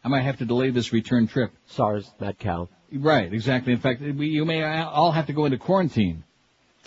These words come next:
Speaker 2: That's right.
Speaker 1: So anyway, we got the Mad Dog at two. The Booster for, uh, the load at four.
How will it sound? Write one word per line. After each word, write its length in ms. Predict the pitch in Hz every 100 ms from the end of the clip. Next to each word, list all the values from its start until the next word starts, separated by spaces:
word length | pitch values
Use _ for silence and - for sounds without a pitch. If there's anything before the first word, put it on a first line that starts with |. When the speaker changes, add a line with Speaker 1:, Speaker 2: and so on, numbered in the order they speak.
| -
Speaker 2:
That's 200 | 104 -
right. 140 | 101
Speaker 1:
So 140 | 139 190
anyway, 220 | 214 160
we 80 | 156
got 140 | 151
the 80 | -
Mad 220 | 170 208
Dog 200 | 190 175
at 120 | 151 -
two. 160 | 160
The 100 | 135
Booster 880 | 127 117 240 294 190 151 131 131 151
for, 340 | - 143 135
uh, 200 | 131 127
the 280 | 120 120 123
load 600 | 127 156 160 127 135 156 139 _ _ _ _
at 160 | - 120
four. 460 | - 143 113 78